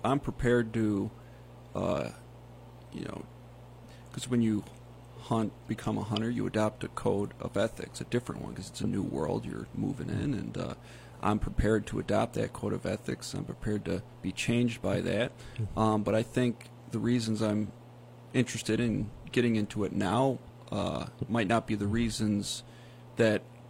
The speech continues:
Speaker 1: keeps me doing it. Uh, five, ten years from now might not be the,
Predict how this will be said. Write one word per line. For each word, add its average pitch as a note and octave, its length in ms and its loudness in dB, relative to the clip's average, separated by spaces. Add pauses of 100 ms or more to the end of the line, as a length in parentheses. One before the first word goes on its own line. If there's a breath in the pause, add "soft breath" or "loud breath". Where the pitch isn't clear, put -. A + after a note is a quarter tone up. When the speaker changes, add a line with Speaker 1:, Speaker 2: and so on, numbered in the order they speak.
(220)
Speaker 1:
keeps - 320 0
me F#2 100 2
doing A1 360 -6
it. - 120 -8 (140)
Uh, - 180 -4
five, A2+ 320 4
ten A2 180 2
years G#2+ 180 0
from G#2 160 -2
now G#2 200 2
might A2 260 0
not G2+ 200 -2
be G#2 180 0
the, - 140 -6